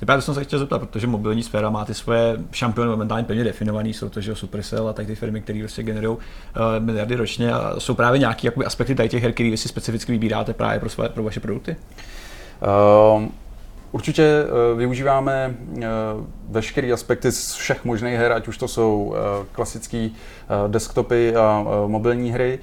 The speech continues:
Speaker 2: Snažíme se, eh, takový ty společný prvky, jako s-, jak, jak mi vy-, má vypadat main screen a jaká je, jaký je onboarding,
Speaker 1: Mhm.
Speaker 2: eh, nějaký tutoriálový prvky, eh, nějaký rewardový systémy.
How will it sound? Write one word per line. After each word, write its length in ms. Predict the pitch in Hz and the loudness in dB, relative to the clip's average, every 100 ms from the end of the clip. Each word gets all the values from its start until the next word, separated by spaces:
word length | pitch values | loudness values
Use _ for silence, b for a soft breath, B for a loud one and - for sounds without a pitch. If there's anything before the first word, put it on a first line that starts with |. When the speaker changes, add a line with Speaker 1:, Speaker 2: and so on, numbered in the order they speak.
| B B B | B B B
Speaker 2:
Snažíme 400 | - 110 113 120 | -2 0 2 0
se, 380 | - 127 123 120 120 - 117 | 6 8 8 6 -4 -10 -2
eh, 40 | 110 107 104 104 104 104 107 - - - - | 2 6 6 6 6 4 0 -6 -14 -18 -6
takový 260 | - - 117 | -4 -2 -2
ty 120 | 131 | -4
společný 440 | - 113 113 127 | 2 4 4 2
prvky, 460 | 120 110 - 123 120 | 0 0 4 6 8
jako 260 | 113 110 110 | 6 2 -4
s-, 120 | 113 | -2
jak, 140 | 107 | 0
jak 160 | 107 113 | 0 -2
mi 80 | 110 | -4
vy-, 160 | 110 107 | -4 0
má 200 | 104 107 | 2 2
vypadat 320 | 101 107 104 | 4 4 4
main 160 | 104 | 2
screen 340 | 110 110 113 113 | -2 -2 2 4
a 280 | 110 107 107 | 4 4 2
jaká 380 | 104 101 104 | 0 2 2
je, 340 | 104 104 104 101 101 | 4 4 4 2 0
jaký 220 | 101 110 | 0 0
je 40 | |
onboarding, 720 | 104 107 113 107 107 107 107 | 2 4 4 4 4 2 0
Speaker 1:
Mhm. 220 | 110 113 120 - | 0 0 -2 -4
Speaker 2:
eh, 40 | 104 101 101 98 98 101 104 | 0 2 4 4 2 -2 -2
nějaký 300 | 101 98 101 | -2 -2 -6
tutoriálový 640 | 107 107 110 107 107 107 | -2 4 8 8 6 2
prvky, 600 | 104 - - 110 107 107 107 | -2 -6 -2 -2 -2 -4 -4
eh, 300 | 107 101 98 | -2 -2 -2
nějaký 280 | 101 101 110 | -4 -2 0
rewardový 460 | 104 107 107 113 104 | 6 6 6 2 0
systémy. 440 | - - 107 | -4 -2 -2